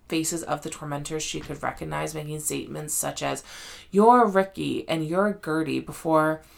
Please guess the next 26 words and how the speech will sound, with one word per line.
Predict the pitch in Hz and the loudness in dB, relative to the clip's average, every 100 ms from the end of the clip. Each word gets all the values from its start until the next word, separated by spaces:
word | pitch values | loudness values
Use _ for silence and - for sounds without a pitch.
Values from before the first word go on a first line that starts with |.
| - - - - - - - | -20 -20 -20 -20 -20 -20 -6
Gertrude | 175 180 190 180 180 | -4 0 2 2 0
tersely | - 180 170 - 175 | -8 -4 0 0 0
shouted, | 165 - 160 160 160 156 - | -2 4 4 6 2 -2 -4
"Shut | - 190 202 | -2 2 4
up, | 165 - | 4 2
you | 165 | -2
know | 160 | -2
who | 151 147 | -2 -2
I | 127 | -4
am." | 104 - 165 170 _ - _ - _ _ _ - _ - _ - - - - - - - | -6 -10 -10 -14 _ -20 _ -20 _ _ _ -20 _ -20 _ -6 -6 -6 -18 -18 -18 2
Minutes | 202 240 247 | 6 6 8
later, | 175 160 156 | 8 8 8
Sylvia | 160 - 175 190 196 196 196 - | 6 6 6 6 6 6 4 0
unsuccessfully | 175 190 214 156 151 165 156 | 2 2 2 2 2 2 2
attempted | 156 - 156 160 175 165 | 2 -4 -4 -4 -6 -4
to | 185 | -2
bite | 143 147 143 | 0 0 0
into | 151 160 | -4 -4
a | 151 | -4
rotten | 147 143 165 | 0 0 0
pear | 170 147 147 | -4 -2 -2
she'd | - 156 | -4 -4
been | 151 147 | -4 -2
given | 139 156 170 | -4 -2 -4
to | - _ | -8 _
eat, | 135 165 - | -6 -4 -6